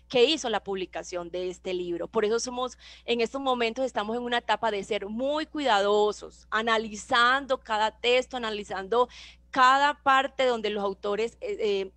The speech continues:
que están escribiendo sus obras de una manera minuciosa para nosotros cuidarnos. Es más, les contamos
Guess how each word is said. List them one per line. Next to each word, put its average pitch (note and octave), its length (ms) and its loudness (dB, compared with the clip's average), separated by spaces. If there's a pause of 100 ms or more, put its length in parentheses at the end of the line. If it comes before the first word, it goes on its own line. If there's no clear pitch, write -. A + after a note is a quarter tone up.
que B3 80 2
están G#3+ 240 -2
escribiendo A3 560 -6
sus B3+ 240 -8
obras A#3 340 4
de G3 80 -8
una G#3+ 140 -2
manera G#3 340 0
minuciosa A3+ 720 -2
para G#3 220 -4
nosotros G3+ 480 -6
cuidarnos. F#3 760 0
Es B3 300 2
más, C4 380 0
les G#3+ 200 -8
contamos G3 560 -2